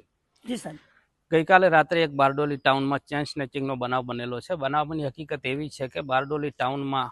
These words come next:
Speaker 2: મોટરસાયકલ ઉપર એક, અ, બે ઈસમો આવેલા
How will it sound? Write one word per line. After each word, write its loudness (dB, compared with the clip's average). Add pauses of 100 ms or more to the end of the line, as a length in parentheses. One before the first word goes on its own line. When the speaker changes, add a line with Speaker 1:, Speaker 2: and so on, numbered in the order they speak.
Speaker 2:
મોટરસાયકલ -4
ઉપર -4
એક, -4
અ, -6
બે -2
ઈસમો -2
આવેલા -4